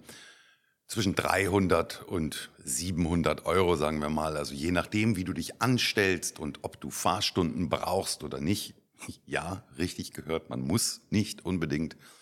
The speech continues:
Fahrstunden belegen. Du musst nur nachweisen können, dass du fahren kannst. Also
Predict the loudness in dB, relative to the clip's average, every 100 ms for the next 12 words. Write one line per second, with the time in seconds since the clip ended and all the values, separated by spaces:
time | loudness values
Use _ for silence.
0 | _ -6 -4 -2 -2 -2 -2 -4 -2 2
1 | 2 2 -4 -12 -20 _ 2 4 4 2
2 | 2 0 0 4 4 2 0 2 -2 -2
3 | 0 0 -2 -4 -4 -2 -2 -4 -12 -14
4 | -14 -14 -12 -12